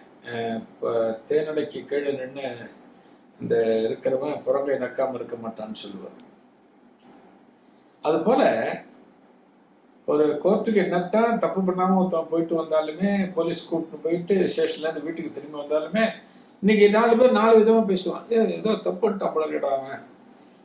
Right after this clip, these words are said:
கொஞ்ச நாளாவே அவன் மேல எனக்கு ஒரு சந்தேகம் இருந்தது. இவனை எட்டி எட்டி பேசுறது,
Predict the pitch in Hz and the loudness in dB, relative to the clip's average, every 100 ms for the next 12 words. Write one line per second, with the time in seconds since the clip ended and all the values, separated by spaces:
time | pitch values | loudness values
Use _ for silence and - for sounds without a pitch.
0 | _ - 247 - 240 240 240 233 180 170 | _ -2 0 0 0 2 4 4 4 2
1 | 175 151 139 127 - 214 208 170 - 117 | 2 0 -2 -4 -4 -2 2 0 -2 -8
2 | 110 104 - - - _ _ _ - - | -8 -12 -18 -20 -20 _ _ _ -20 -20
3 | - 165 220 311 339 - - - - - | -6 2 4 6 4 0 -6 -18 -20 -20
4 | _ 196 254 269 226 202 196 180 147 | _ 0 2 2 4 4 4 2 -2